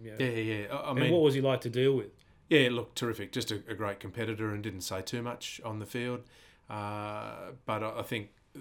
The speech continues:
Speaker 2: one of the games I did in France, I think it was two thousand, so it was France, uh, England, a Six Nations game. And it was, and England actually beat them there that time. And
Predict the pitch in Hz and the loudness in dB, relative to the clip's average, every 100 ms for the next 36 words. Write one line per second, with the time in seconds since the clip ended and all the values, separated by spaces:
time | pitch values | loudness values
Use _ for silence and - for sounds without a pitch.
0 | 123 113 113 110 104 107 104 110 104 104 | -16 -6 -4 -2 -4 -4 -4 -4 -4 -2
1 | 101 98 - 110 107 101 - 101 - - | -4 -6 -4 -2 -2 -4 -6 -6 -8 -10
2 | 143 139 113 104 - - - - - _ | -8 -8 -8 -10 -10 -14 -18 -20 -20 _
3 | - 131 110 - 107 107 98 95 101 101 | -4 -2 -2 -2 -2 -2 -4 -6 -6 -6
4 | 98 - 113 101 101 - - 110 101 95 | -6 -6 -4 -4 -6 -10 -8 -8 -8 -6
5 | 95 92 95 95 95 - - 104 104 120 | -6 -6 -8 -8 -8 -10 -8 -6 -6 -6
6 | - 107 98 - - 104 101 101 95 98 | -10 -12 -10 -10 -8 -6 -6 -6 -12 -8
7 | 104 147 - - - - - _ - 110 | -8 -8 -12 -20 -20 -20 -20 _ -6 -4
8 | 101 104 104 101 104 117 - 104 104 - | -4 -4 -6 -8 -10 -12 -14 -8 -8 -8
9 | - - 104 110 104 98 98 - 101 98 | -12 -8 -6 -4 -4 -4 -4 -4 -6 -8
10 | 87 _ 117 113 107 98 98 92 95 - | -12 _ -2 -2 -6 -6 -6 -6 -8 -10
11 | - 101 107 123 131 - 107 101 98 98 | -8 -6 -6 -8 -16 -10 -6 -4 -6 -8
12 | 95 | -10